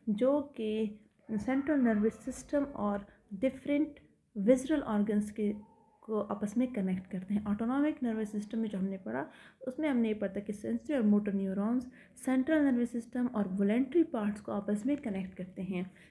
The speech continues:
जबकि ऑटोनॉमिक नर्वस सिस्टम में जो हमारे पास सेंसरी और मोटर न्यूरॉन्स होते हैं, वो सेंट्रल नर्वस सिस्टम को विसरल ऑर्गन के साथ कनेक्ट करते हैं। विसरल ऑर्गन मीन्स जो हमारा इंटरनल ऑर्गन है, जैसे हमारा हार्ट हो गया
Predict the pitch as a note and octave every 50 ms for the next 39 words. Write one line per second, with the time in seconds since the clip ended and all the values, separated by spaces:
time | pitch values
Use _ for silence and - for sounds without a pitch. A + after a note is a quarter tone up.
0 | _ - G#3 A#3+ C4+ C#4 C4+ - C#4 - A#3 A3+ A3 A#3+ A#3+ C4 D4 E4 E4+ -
1 | C#4 A#3+ A3 G3+ F#3 - F#3+ G3+ - - A#3+ A3+ A3 G#3+ G#3 G#3+ A3 A3+ A3 -
2 | - - _ - G#3+ A3 G#3+ A3 A3+ A#3 B3 A#3+ B3 A#3 A#3 A#3 A#3 - - C4
3 | C4+ C4+ - - D#4+ C#4 A3 G#3+ A3+ B3 - D4 C#4+ C4+ B3+ A#3 A3+ A3+ A3 G#3+
4 | - A3+ G#3+ - A#3 A#3 G#3+ G#3+ G#3 - - C4 C#4 C#4 D4+ D#4 D4 C4 A#3+ A3
5 | G#3+ G#3 G#3 G3+ G3+ - A3 G#3 G#3 G#3 B3 B3+ C#4 C#4 - - - - _ -
6 | A3+ C4+ C4+ C4+ - F4 D#4 - G#3+ G3+ G3 F#3 G3+ F#3+ F#3 - - - A#3 B3+
7 | - - G#3+ F#3+ F#3+ F#3 - - - G3+ - - F#3 F#3 F#3+ F#3 F#3 - - -
8 | _ - A#3 C#4 C#4+ D#4+ D#4+ E4+ D#4+ D4+ D4 D4+ C4+ C4+ C#4 C4 C4+ A#3+ A#3 G#3
9 | G#3 G#3+ A3 - A3 G#3 G#3 A3+ A#3 B3 C4 C#4+ C#4 A#3+ A3 G#3 G#3 G#3+ G#3 G#3
10 | A3 G3+ G3+ G3 F#3+ G3+ G3+ G3+ G3 F#3+ G3 F#3+ F3 G#3+ A#3+ C4 C#4 C4+ B3 B3+
11 | B3 A#3+ G#3+ B3 A#3+ A#3+ B3+ B3 -